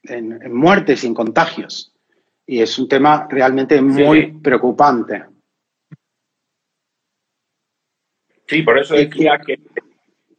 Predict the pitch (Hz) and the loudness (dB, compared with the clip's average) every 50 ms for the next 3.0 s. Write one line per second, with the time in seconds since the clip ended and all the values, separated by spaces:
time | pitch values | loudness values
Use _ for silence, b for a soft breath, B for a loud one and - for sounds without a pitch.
0 | _ _ _ _ _ _ _ _ - 131 123 120 120 120 120 117 113 113 113 _ | _ _ _ _ _ _ _ _ -6 -4 -4 -2 -2 0 0 -2 -2 -4 -6 _
1 | _ - 120 113 117 113 117 113 110 123 135 139 139 139 143 143 147 143 120 110 | _ -10 -8 -6 -6 -6 -6 -8 -8 -8 -8 -10 -10 -10 -12 -14 -14 -14 -16 -16
2 | 117 123 127 143 131 - - - 127 131 135 135 135 - 147 143 147 143 - _ | -16 -14 -14 -12 -14 -12 -10 -8 -6 -6 -6 -8 -8 -6 -4 -4 -4 -6 -10 _